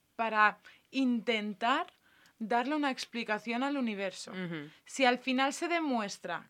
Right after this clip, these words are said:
Speaker 1: que el universo está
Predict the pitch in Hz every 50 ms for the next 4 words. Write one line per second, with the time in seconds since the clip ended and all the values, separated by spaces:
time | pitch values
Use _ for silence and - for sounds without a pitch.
0 | _ _ 254 - 226 220 233 226 214 214 208 202 202 240 240 214 175 - - 190
1 | 165 160 - _ _ _ _ _ _ _ _ _ _ - 226 233 - - - 254
2 | 240 220 175